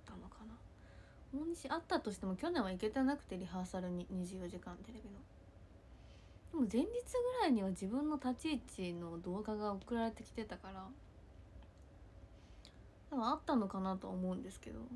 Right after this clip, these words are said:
そう、あったんだよ、多分。でも今日の二十四時間テレビは、あの、ほんと当日、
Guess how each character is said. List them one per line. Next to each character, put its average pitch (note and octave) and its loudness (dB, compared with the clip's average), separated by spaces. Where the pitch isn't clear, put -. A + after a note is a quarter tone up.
そ - -4
う、 - 4
あ C4 8
っ C4+ 2
た A#3 4
ん F3+ 0
だ F3+ -4
よ、 F#3+ -8
多 F3+ 0
分。 F3 -6
で A3 0
も G#3+ 4
今 D4+ 4
日 G#3 2
の F#3+ 4
二 F#3 2
十 F#3+ -2
四 G3 2
時 G3 -2
間 F3+ -2
テ F3+ -2
レ F3+ 0
ビ F3+ 0
は、 F3+ 0
あ G3+ 2
の、 G3+ 4
ほ B3 6
ん - 2
と B3+ 0
当 C#4 8
日、 C4 6